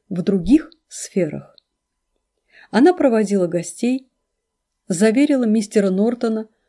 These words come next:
что будет беречь себя и не выйдет из дому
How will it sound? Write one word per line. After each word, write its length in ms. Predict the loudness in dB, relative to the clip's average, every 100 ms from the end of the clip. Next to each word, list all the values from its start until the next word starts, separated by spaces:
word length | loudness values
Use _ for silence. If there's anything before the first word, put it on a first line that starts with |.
| _
что 240 | -4 0
будет 320 | 2 2 0
беречь 420 | 0 2 2 -2 -6
себя 360 | -4 -4 -6 _ _ _ _ 2
и 80 | 6
не 140 | 6
выйдет 420 | 6 2 0 -2
из 120 | -4
дому 420 | 0 0 0 -4